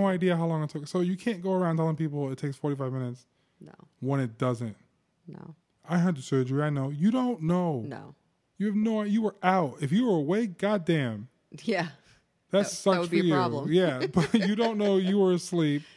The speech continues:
Speaker 2: So stop making this lady's life worse
Speaker 1: Yeah.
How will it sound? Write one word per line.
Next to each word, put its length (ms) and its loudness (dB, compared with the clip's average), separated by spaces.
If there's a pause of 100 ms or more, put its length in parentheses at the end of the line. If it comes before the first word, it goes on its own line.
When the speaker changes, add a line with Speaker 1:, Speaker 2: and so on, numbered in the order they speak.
(680)
Speaker 2:
So 100 -4
stop 180 2 (100)
making 400 2
this 160 0
lady's 400 0
life 320 -2
worse 340 -4
Speaker 1:
Yeah. 200 -12